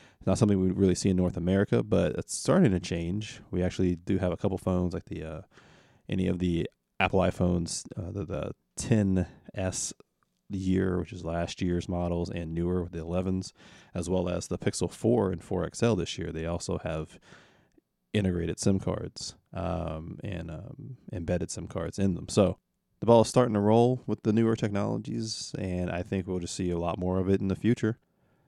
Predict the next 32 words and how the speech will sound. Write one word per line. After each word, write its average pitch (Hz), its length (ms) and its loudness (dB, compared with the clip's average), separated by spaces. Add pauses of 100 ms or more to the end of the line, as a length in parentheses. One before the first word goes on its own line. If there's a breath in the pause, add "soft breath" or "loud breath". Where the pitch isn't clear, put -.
(200)
There 104 120 6
are 107 60 10
a 104 40 6
couple 120 300 6
of 90 100 6
variants, 92 540 0
though. - 280 -8
So 92 220 2
we 92 100 2
do 101 140 4
have 95 300 4
the 95 120 -4 (240)
eSIM, 90 520 0
which 90 120 -10
is 87 100 -14
the 110 100 -10
embedded 101 420 0
sim, 101 440 -2
as 87 180 -6
well 87 160 -2
as 85 200 -6 (520)
iSIM, 95 520 -6
which 78 120 -14
is 90 80 -16
the - 100 -12
in-, 82 180 -8
integrated 92 500 -2
sim. 92 220 -10
Just 101 220 -4 (320 loud breath)
very 143 380 8
subtle 95 300 4
differences. 90 440 -2